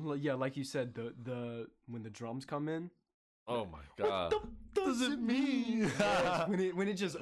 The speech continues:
Speaker 1: boom, and it's
Speaker 2: Yeah.
Speaker 1: on, and it's ready, and you're just, "We're in it now."
Speaker 2: Yeah.
Speaker 1: And I just love how he continues to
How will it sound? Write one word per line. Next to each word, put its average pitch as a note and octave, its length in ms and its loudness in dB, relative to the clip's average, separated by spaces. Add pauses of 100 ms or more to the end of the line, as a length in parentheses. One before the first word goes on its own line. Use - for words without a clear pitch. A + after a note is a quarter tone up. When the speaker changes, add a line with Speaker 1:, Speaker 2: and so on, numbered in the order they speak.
(320)
Speaker 1:
boom, F3 520 2
and C3+ 120 -2
it's - 120 2
Speaker 2:
Yeah. B2+ 180 4
Speaker 1:
on, B2 380 0
and A#2+ 100 -6
it's A#2+ 180 -8
ready, D#3+ 500 0
and C3 220 -4
you're C#3 160 0
just, B2+ 200 -10 (400)
"We're C3+ 260 -2
in B2+ 160 0
it G#2+ 160 -10
now." F2+ 200 -6 (140)
Speaker 2:
Yeah. F#2+ 200 2 (160)
Speaker 1:
And B2+ 200 -2
I D3 120 2
just D3+ 260 -6
love F3 240 2
how E3 200 0
he D#3+ 140 -4
continues F3 760 -6
to C#3+ 280 -4